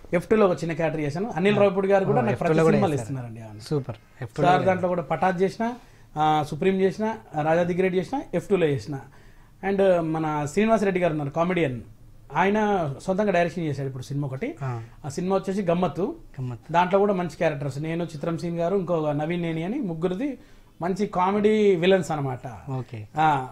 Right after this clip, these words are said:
Speaker 1: ఒకటి వచ్చి కోబ్రా, లిజర్డ్, ఫ్రాగ్, ముగ్గురం అనమాట.
Speaker 2: కోబ్రా, లిజర్డ్, ఫ్రాగ్.
Speaker 1: కోబ్రా వచ్చి మా బాస్, నేను లిజర్డ్, నేను ఫ్రాగ్, అతను లిజర్డ్ అనమాట.
Speaker 2: ఓకే.
Speaker 1: చాలా కామెడీ ఫన్నీగా ఉంటది.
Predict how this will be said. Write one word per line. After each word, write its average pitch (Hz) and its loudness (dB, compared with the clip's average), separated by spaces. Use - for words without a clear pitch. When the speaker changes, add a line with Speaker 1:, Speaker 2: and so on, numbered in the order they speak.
Speaker 1:
ఒకటి 160 2
వచ్చి 147 -2
కోబ్రా, 185 4
లిజర్డ్, 180 0
ఫ్రాగ్, 143 0
ముగ్గురం 156 0
అనమాట. 117 -6
Speaker 2:
కోబ్రా, 165 2
లిజర్డ్, 143 -2
ఫ్రాగ్. 139 -4
Speaker 1:
కోబ్రా 190 4
వచ్చి 190 2
మా 180 0
బాస్, 156 2
నేను 160 -4
లిజర్డ్, 156 -2
నేను 160 -2
ఫ్రాగ్, 196 0
అతను 185 -2
లిజర్డ్ 151 0
అనమాట. 117 -12
Speaker 2:
ఓకే. 123 -12
Speaker 1:
చాలా 175 0
కామెడీ 175 0
ఫన్నీగా 151 -4
ఉంటది. 165 -8